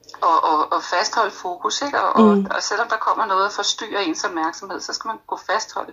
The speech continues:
Speaker 1: på det, ikke?
Speaker 2: Jo.
Speaker 1: Og så alligevel kunne opfange, hvis der sådan skal, er nogle ændringer i det, man skal, og, og, øh, så man skal både kunne, kunne sortere forstyrrelser fra, og alligevel tage det ind, der er relevant.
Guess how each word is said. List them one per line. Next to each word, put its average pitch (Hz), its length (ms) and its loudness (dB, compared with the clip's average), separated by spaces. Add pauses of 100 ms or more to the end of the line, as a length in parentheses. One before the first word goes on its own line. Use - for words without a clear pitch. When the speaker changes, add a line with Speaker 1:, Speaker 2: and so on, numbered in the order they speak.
(120)
Speaker 1:
på 185 140 -10
det, - 80 -8
ikke? - 520 0
Speaker 2:
Jo. 202 60 6 (300)
Speaker 1:
Og - 80 -8
så 240 100 2
alligevel 233 520 2
kunne 190 160 4
opfange, 185 400 4
hvis 180 160 -2
der - 100 -6
sådan - 160 -8
skal, - 180 -2 (120)
er 185 100 2
nogle 185 260 -4 (280)
ændringer 190 580 -4
i - 60 -10
det, 151 100 -6
man 147 140 -8
skal, 190 400 0 (300)
og, 156 260 2 (560)
og, 170 360 4
øh, 151 300 -6 (540)
så - 180 -4
man 160 140 0
skal - 160 -12
både 247 320 4
kunne, 208 240 0 (240)
kunne 202 220 -2
sortere 233 500 2
forstyrrelser 208 520 -2
fra, 214 360 4
og 190 80 4
alligevel 202 360 -2
tage - 220 -4
det 208 160 0
ind, 190 120 -6
der 214 60 0
er 202 160 0
relevant. 160 460 -6